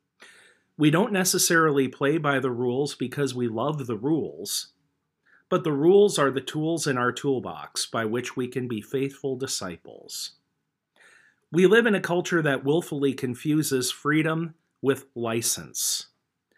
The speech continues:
It praises people as virtuous for doing whatever they want to do, the way they want to do it, when and where they choose to do it. This is a dangerous path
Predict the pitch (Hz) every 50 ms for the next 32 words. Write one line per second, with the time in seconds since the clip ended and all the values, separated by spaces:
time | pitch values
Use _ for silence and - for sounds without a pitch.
0 | _ _ _ _ _ _ _ - 151 151 147 - - - 160 175 233 220 180 190
1 | 175 175 - - - 180 170 - 156 147 143 135 131 117 - - 113 123 120 -
2 | - - 101 82 71 71 - - - - - - _ _ _ _ _ _ _ _
3 | - - 147 139 123 139 135 139 147 143 147 139 127 127 123 120 127 143 143 160
4 | 165 156 156 151 135 131 127 127 127 123 - - 120 110 113 113 123 135 156 175
5 | 160 127 113 107 101 120 135 175 208 185 185 170 143 139 135 135 131 - 147 131
6 | 117 113 107 110 123 135 135 113 113 120 127 147 170 190 190 180 165 143 143 143
7 | 160 165 156 156 151 135 - - 123 120 123 - - - 110 107 123 143 151 85
8 | 76 76 - - - - _ _ _ _ _ _ _ _ _ _ _ _ _ _
9 | _ _ _ _ _ _ _ - - - - _ - 143 170 202 196 - 196 185
10 | 160 165 151 120 147 156 175 185 180 - 143 131 117 113 - - - - 131 123
11 | 107 90 87 - - -